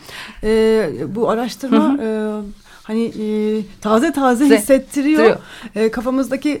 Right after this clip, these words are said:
Speaker 1: hani bazı şeyleri devam
Speaker 2: Aha.
Speaker 1: ettiriyor ama bazı şeylerle ilgili yeni sorular
Speaker 2: So-,
Speaker 1: oluşturuyor.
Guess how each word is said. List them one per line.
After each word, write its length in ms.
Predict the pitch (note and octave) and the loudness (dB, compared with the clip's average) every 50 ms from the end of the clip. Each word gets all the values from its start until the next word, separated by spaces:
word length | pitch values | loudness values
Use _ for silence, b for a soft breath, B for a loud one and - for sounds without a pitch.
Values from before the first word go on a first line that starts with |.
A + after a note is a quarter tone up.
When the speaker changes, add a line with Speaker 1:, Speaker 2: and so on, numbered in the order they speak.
| - _ | -8 _
Speaker 1:
hani 260 | - B3 A#3+ A#3+ G#3+ A#3+ | -8 -4 -4 -2 0 2
bazı 400 | C4 C#4 C#4+ A#3 A#3+ C#4+ C#4+ C4 | 2 2 2 2 0 -2 -2 -2
şeyleri 520 | - C#4 C4 C4 C4 C4 B3 C4+ C4+ G#3 | 0 0 -2 0 0 -2 0 0 0 2
devam 280 | A#3+ A3+ A#3+ D4 E4 E4 | 2 2 4 4 4 4
Speaker 2:
Aha. 60 | E4 | 2
Speaker 1:
ettiriyor 280 | D#4+ - - - F4+ | 0 -4 -4 -4 0
ama 160 | E4 E4+ C#4+ - | 2 2 2 2
bazı 320 | C4 C4 C#4+ C#4 C#4+ C#4+ | 2 0 0 0 -2 -4
şeylerle 500 | - D4 C#4 C#4 C#4 C#4+ C#4+ C#4+ C#4 C4+ | -2 -2 -2 0 2 2 2 2 0 -2
ilgili 420 | C4+ A#3+ A3 - C#4 C4+ E4 E4+ | -4 -6 -4 -4 -2 -2 0 0
yeni 200 | D4 C#4+ C#4+ D#4 | 2 2 0 0
sorular 440 | C#4+ - C#4 B3+ B3 B3 C#4 C#4+ C#4+ | -2 -4 -6 -6 -4 -2 0 0 0
Speaker 2:
So-, 40 | - | 0
Speaker 1:
oluşturuyor. 720 | - G#3+ G3+ G#3 G3 - - G3 G3+ F#3 F#3+ G3 C4+ G#4+ | -2 -4 -6 -6 -6 -4 -2 0 2 2 2 0 -2 -2